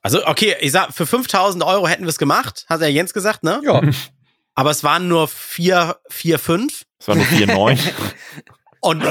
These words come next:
Speaker 1: so billig sind wir nicht zu kriegen. Dann haben wir gesagt, „Nein, da reden wir nicht drüber.“
Speaker 3: Genau.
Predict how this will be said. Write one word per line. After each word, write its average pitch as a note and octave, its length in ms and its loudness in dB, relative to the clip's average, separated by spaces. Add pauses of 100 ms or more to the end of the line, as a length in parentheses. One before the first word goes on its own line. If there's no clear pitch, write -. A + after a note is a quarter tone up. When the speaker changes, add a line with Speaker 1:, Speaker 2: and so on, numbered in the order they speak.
Speaker 1:
so E3 220 2
billig G3 400 0
sind F3+ 140 -2
wir F3 80 0
nicht E3+ 200 -2
zu D3 120 -6
kriegen. A#2+ 300 -2
Dann A2 80 2
haben C#3 100 0
wir D3+ 60 -2
gesagt, C3 240 0
„Nein, F#3 380 2 (260)
da F3+ 120 4
reden G#3+ 380 0
wir G#3+ 80 0
nicht F#3 180 -2
drüber.“ D#3 400 0 (300)
Speaker 3:
Genau. E2+ 360 0